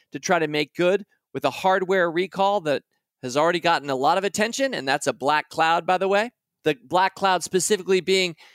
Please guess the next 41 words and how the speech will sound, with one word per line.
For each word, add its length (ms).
can 340
the 120
company 440
recover 720
from 280
this? 300
Nope, 220
it's 160
not 200
just 200
a 80
hardware 520
player. 340
It's 160
like 160
a 80
software 680
entertainment 800
media 440
company 560
that 120
happens 520
to 120
sell 320
bikes. 600
Right 340
near 280
your 200
home 240
theater, 380
if 120
you 100
have 220
one, 240
a 80
lot 260
of 60
people 280
have 180
a 80
Peloton, 680